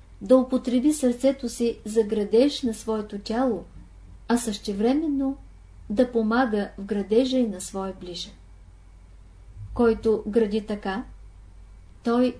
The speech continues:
е неуязвим за всички болести. Страдате ли от някаква опасна болест, не казвайте, че ви е сполетяло голямо нещастие, но кажете:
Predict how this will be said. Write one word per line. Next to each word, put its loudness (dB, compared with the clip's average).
е 2
неуязвим 0
за -8
всички -8
болести. -12
Страдате 0
ли -2
от 0
някаква -2
опасна -2
болест, -4
не 4
казвайте, 0
че 0
ви 4
е 4
сполетяло -2
голямо -2
нещастие, -4
но -12
кажете: -6